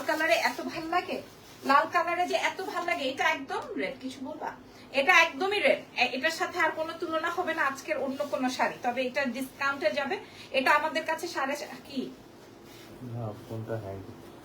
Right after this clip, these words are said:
Speaker 1: সাড়ে চার হাজার টাকা প্রাইস ছিল, এটার প্রাইস ছিল ফোর থাউজেন্ড ফাইভ হান্ড্রেড টাকা। যে কোনো একজন আপা পেয়ে যাবেন মাত্র দুই হাজার তিনশো টাকায়। যে কোনো একজন আপা, যে কোনো একজন আপা দুই হাজার তিনশো টাকায় পাবেন এটা। যে কোনো একজন আপা পাবেন, ঠিক আছে? দুই হাজার তিনশো। এই যে সবাই চারটা পাঁচটা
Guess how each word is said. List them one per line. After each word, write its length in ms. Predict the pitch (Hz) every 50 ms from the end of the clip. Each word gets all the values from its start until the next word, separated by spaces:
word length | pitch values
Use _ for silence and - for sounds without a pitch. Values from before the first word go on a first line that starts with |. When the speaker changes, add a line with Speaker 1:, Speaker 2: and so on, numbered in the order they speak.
| - - - - - - - -
Speaker 1:
সাড়ে 280 | - 349 294 311 349 370
চার 180 | 370 370 359
হাজার 240 | 359 370 349 349 359 359
টাকা 200 | - 349 - 359
প্রাইস 400 | 349 - 302 285 294 294 - -
ছিল, 180 | - 320 262 240
এটার 320 | - - 262 262 320 320
প্রাইস 340 | 320 - 311 285 311 - -
ছিল 180 | 339 320 320 330
ফোর 240 | - 320 294 285 -
থাউজেন্ড 360 | 339 330 311 254 320 330 -
ফাইভ 260 | 320 269 269 269 269
হান্ড্রেড 260 | 320 - - 302 - -
টাকা। 220 | 294 294 339 349
যে 120 | 254 277
কোনো 260 | 294 285 302 311 320 311
একজন 340 | 285 269 254 240 302 302
আপা 200 | 294 277 285 311
পেয়ে 200 | 302 285 277 277
যাবেন 260 | 269 294 285 262 330 330
মাত্র 360 | 277 262 254 254 - 302 302
দুই 200 | 233 262 262 262
হাজার 240 | 262 262 214 254 254 -
তিনশো 260 | 254 233 220 - 220
টাকায়। 260 | - 165 - - - - - - - - - - - -
যে 160 | - 320 339
কোনো 200 | 349 381 392 415
একজন 320 | 381 311 285 - 294 285 240
আপা, 260 | 214 - - - -
যে 140 | - 277 277
কোনো 180 | 320 320 320
একজন 300 | 294 262 240 - 277 277
আপা 180 | 277 269 330 320
দুই 240 | 262 269 294 294 320
হাজার 260 | 302 269 277 277 269 269
তিনশো 240 | 294 277 277 277 277
টাকায় 240 | 233 226 220 214 208
পাবেন 240 | - 190 170 165 151
এটা। 200 | 135 135 - 117 - - - - - - -
যে 160 | 214 311 339
কোনো 160 | 330 370 381
একজন 400 | 415 403 349 311 285 262 330 339
আপা 200 | 302 269 269 254
পাবেন, 280 | 240 233 202 - - -
ঠিক 160 | - 311 -
আছে? 160 | 403 403 381
দুই 220 | 262 254 302 311 349
হাজার 240 | 349 269 269 294 269 -
তিনশো। 320 | 285 277 262 240 - 240 - -
এই 100 | 269 269
যে 80 | 285
সবাই 360 | 277 - 320 269 302 330 349 -
চারটা 300 | 359 339 - - - 330
পাঁচটা 340 | - 320 320 320 - -